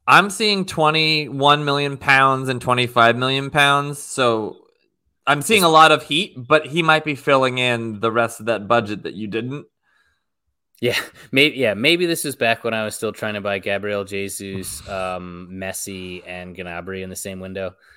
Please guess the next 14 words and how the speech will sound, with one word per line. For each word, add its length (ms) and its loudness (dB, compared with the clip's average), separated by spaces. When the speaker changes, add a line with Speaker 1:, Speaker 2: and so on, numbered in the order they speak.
Speaker 1:
Right. 320 0
Speaker 2:
Um, 140 -16
so, 180 -8
yeah, 200 -8
could 220 2
be 180 0
a 80 -2
fact 300 -4
of 80 -12
me 160 -10
cooking 240 -12
the 80 -14
books. 260 -20
But 60 -4